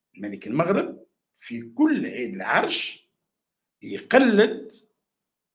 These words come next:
المغاربة اللي عايشين في الخارج واللي برزوا بأعمال ثقافية، بأعمال علمية، بأي رهن، يقلدهم أوسمة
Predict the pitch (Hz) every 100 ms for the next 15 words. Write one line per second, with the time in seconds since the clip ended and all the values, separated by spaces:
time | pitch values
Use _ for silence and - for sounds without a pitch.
0 | _ _ _ _ _ _ _ _ _ _
1 | _ - 113 120 190 302 285 233 208 180
2 | 147 151 - 131 - - 160 190 262 -
3 | 175 143 127 123 120 131 277 254 147 170
4 | 196 208 143 - - 110 127 127 123 123
5 | 120 127 113 - 127 117 123 131 120 123
6 | 123 117 127 127 131 131 113 120 - 143
7 | 139 135 127 127 214 233 - _ - 113
8 | - - 156 139 117 120 135 - - 190